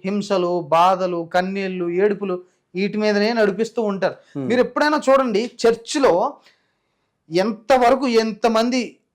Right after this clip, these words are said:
Speaker 1: పాస్టర్స్ ఉన్నారో, ఎన్ని చర్చెస్ ఉన్నాయో, ఎన్ని మీటింగ్స్ జరుగుతున్నాయో, ప్రతి చోట కూడా "నువ్వు పాపమే చేస్తున్నావు, నువ్వు పాపం చేస్తున్నావు."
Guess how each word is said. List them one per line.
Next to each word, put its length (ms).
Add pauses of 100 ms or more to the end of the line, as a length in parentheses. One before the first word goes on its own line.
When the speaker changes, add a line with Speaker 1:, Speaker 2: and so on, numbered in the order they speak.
(360)
Speaker 1:
పాస్టర్స్ 400
ఉన్నారో, 360
ఎన్ని 300
చర్చెస్ 440
ఉన్నాయో, 580 (160)
ఎన్ని 180
మీటింగ్స్ 420
జరుగుతున్నాయో, 500
ప్రతి 440
చోట 160
కూడా 480 (600)
"నువ్వు 240
పాపమే 500
చేస్తున్నావు, 520
నువ్వు 160
పాపం 320
చేస్తున్నావు." 500